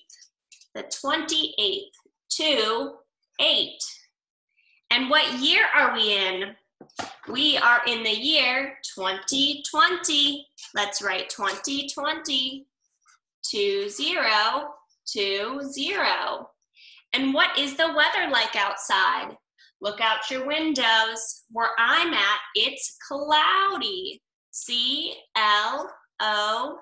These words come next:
U D Y, cloudy. And what season are we in? We are in fall. Let's write fall. F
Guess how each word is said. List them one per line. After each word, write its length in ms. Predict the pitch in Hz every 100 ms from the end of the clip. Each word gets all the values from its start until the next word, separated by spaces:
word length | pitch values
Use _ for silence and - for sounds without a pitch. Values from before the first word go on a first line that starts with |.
| -
U 720 | 226 220 226 220 226 240 320 - _ _
D 560 | 214 208 202 214 262 269 _ _ _
Y, 600 | 269 311 330 285 269 269 269 -
cloudy. 800 | 302 311 339 311 262 254 269 269 _ _ _ -
And 220 | 214 226
what 240 | 240 302 -
season 640 | - - 302 339 339 320
are 240 | 269 240 226
we 220 | 208 202
in? 380 | 190 185 196 - _ _ _
We 380 | 254 320 294 294 -
are 240 | 269 294 -
in 440 | 220 214 226 269 302 - _ _ -
fall. 640 | 330 339 311 294 285 294 - - _ _ _
Let's 340 | 233 240 - 277
write 240 | 285 294 - -
fall. 720 | 277 302 294 254 247 247 269 _ _ _ _ _ _ _ _ _ _ _ -
F 420 | 196 196 220 -